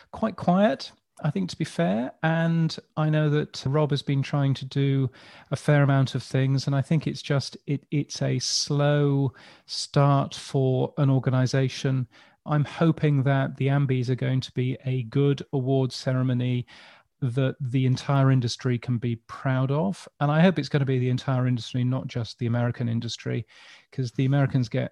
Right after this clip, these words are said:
quite a lot anyway. It would be nice if this was a proper global awards. So let's wait and see.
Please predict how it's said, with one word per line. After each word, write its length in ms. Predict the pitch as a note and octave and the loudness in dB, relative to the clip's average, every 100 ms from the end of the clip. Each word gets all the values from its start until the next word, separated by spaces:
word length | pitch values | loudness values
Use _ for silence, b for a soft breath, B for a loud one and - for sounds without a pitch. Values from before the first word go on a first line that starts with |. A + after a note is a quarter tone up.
| _ | _
quite 220 | - B2 | -6 -4
a 40 | A#2+ | -2
lot 180 | A#2 B2 | -2 -2
anyway. 480 | A#2+ G#2+ G#2+ A#2 - b b - | -2 -2 -4 -6 -8 b b -10
It 160 | C#3+ - | -8 -6
would 100 | B2 | -2
be 100 | B2 | 0
nice 300 | B2 B2 - | 2 0 -2
if 120 | - | -4
this 200 | A#2+ - | -6 -6
was 160 | G#2+ A2+ | -8 -8
a 40 | |
proper 340 | - A#2 - | -8 -6 -6
global 380 | G#2+ A2 G#2+ A2+ | -4 -2 -2 -6
awards. 460 | G#2 G#2 G#2+ - - | -6 -8 -10 -12 -16
So 480 | - - A#2 A#2+ A#2+ | -12 -6 -4 -2 -2
let's 380 | A#2 C3+ - - | -4 -6 -10 -4
wait 180 | C3 C#3+ | -2 0
and 100 | C3+ | -4
see. 340 | - F3+ E3+ | -2 -4 -4